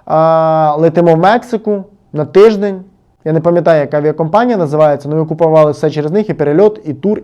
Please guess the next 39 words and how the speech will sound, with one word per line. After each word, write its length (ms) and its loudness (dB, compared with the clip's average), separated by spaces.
і 40 -18
все, 180 -4
все 160 -8
було 160 -2
включено. 460 -6
Типу 180 -6
за 100 0
дві-триста 460 -4
баксів 480 0
на 100 -6
сім 200 -4
днів 260 -2
тупо 400 -2
офігенних 640 -2
три 120 0
готелі, 440 2
до 160 -2
яких 220 0
в 40 -6
нас 100 -4
був 140 -4
доступ, 440 -2
сім 180 -2
ресторанів. 600 -2
Ну, 120 2
коротше, 360 4
класно 400 2
відпочивали. 460 0
Відео 220 4
є, 120 4
до 120 -2
речі, 200 -2
на 60 -6
каналі, 300 -2
кому 180 -6
цікаво, 300 -2
також 260 -6
можете 220 -6
подивитися. 640 0